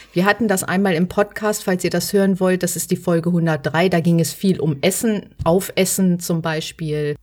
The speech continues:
Und diesmal ist das Thema so ein bisschen anders und zwar geht es darum, dass die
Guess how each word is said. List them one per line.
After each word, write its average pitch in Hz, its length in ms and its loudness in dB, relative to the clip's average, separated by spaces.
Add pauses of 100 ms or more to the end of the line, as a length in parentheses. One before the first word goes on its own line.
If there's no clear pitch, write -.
(200)
Und 202 460 2
diesmal 196 480 2 (240)
ist - 240 -2
das 185 100 -2
Thema 220 300 2
so 185 80 0
ein 185 100 2
bisschen 247 320 -2
anders 196 400 -2
und 175 140 -4
zwar 175 420 -4 (720)
geht 214 200 2
es 180 160 -4
darum, 214 720 0
dass 180 240 -4
die 170 300 -2